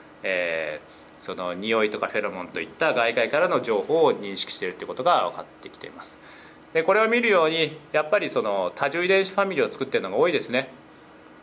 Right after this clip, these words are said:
まあ、やっぱりその外からの多様性を認識す-、識別するっていう意味では、このように、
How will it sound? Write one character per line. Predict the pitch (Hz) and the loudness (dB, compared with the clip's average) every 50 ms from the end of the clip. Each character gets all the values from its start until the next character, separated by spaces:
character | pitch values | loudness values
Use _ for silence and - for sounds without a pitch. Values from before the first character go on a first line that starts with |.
| - - - - - - - - - - - - | -20 -20 -20 -20 -20 -20 -20 -20 -20 -20 -6 -2
ま | 139 139 | 0 2
あ、 | |
や | 131 139 | 2 2
っ | 135 - | 2 2
ぱ | 214 196 | 0 0
り | 156 120 | 0 -2
そ | 113 123 | -4 -2
の | 113 113 107 107 107 | -2 0 2 2 2
外 | 104 - 170 160 - | 2 0 0 0 2
か | - 147 | 2 2
ら | 123 117 | 2 2
の | 107 101 | 0 -2
多 | - - 120 | -2 0 2
様 | 120 123 127 | 2 2 2
性 | 127 127 135 127 123 123 123 123 123 123 123 | 2 2 2 2 4 4 2 2 2 2 4
を | 131 151 143 127 | 4 4 4 4
認 | 110 110 117 120 117 | 2 0 -4 -6 -6
識 | 117 - - - | -8 -8 -10 -12
す-、 | - - - - - | -12 -12 -14 -14 -10
識 | - - - 131 123 | -10 -8 -6 -2 0
別 | 131 127 127 | 0 0 0
す | - 143 | -2 -4
る | 147 | -4
っ | 160 | -4
て | 160 156 156 | -4 -4 -4
い | 151 | -4
う | |
意 | 151 | 0
味 | 147 | 4
で | 165 | 4
は、 | 175 170 143 120 - - - - - - - - | 6 6 6 4 0 -4 -10 -18 -20 -20 -10 -6
こ | 123 120 | -2 0
の | 127 | 0
よ | 123 120 117 | 2 2 0
う | |
に、 | 110 104 98 92 87 | 0 0 -2 -2 -2